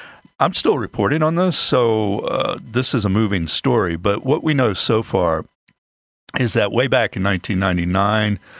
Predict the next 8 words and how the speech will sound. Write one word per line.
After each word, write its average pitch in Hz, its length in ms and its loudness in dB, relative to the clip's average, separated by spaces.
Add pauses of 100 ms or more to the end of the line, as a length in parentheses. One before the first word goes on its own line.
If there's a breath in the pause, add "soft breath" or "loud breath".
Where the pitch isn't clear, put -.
(540 loud breath)
police 135 440 0
were 95 560 0 (400)
putting 120 520 0 (180)
folks - 400 -2 (120)
on 107 300 0
the 92 80 -2
stand 95 840 -2
who 98 680 -2